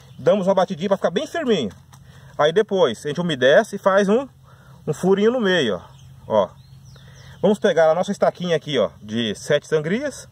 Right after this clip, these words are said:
que nós preparamos agora há pouquinho, e vamos colocar pelo menos, mais ou menos trinta por cento dentro da terra.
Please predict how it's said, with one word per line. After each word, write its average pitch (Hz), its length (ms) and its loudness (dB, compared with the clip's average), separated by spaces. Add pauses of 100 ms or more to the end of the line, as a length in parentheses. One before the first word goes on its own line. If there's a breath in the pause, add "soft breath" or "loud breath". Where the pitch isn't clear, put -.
(440 loud breath)
que - 60 -14
nós 131 140 0
preparamos 139 400 0
agora 139 180 4
há - 40 -4
pouquinho, 220 380 -4 (300 loud breath)
e - 80 -4
vamos 208 180 2
colocar 196 300 2
pelo 208 260 0
menos, 202 300 0 (300 soft breath)
mais 185 160 2
ou 190 60 -4
menos 220 220 -2
trinta 247 300 -6
por 247 180 -2
cento 226 400 -2
dentro 220 340 -2
da 240 120 2
terra. 160 400 0